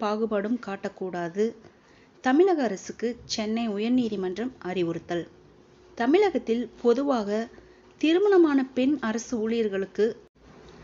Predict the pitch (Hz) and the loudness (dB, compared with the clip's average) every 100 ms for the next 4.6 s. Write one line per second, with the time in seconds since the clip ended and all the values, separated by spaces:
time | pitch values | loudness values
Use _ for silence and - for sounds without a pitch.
0 | - - - - 180 202 240 320 311 - | -20 -20 -20 -8 2 6 8 8 6 4
1 | 240 - 240 196 190 202 247 - - - | 0 4 6 6 4 4 2 0 -12 -2
2 | 226 262 330 339 - 302 277 294 - 208 | 4 10 12 10 8 2 4 4 6 6
3 | 185 180 214 254 - 202 202 196 262 262 | 8 6 4 2 -4 -2 2 4 2 6
4 | 269 247 202 180 - | 6 8 6 4 4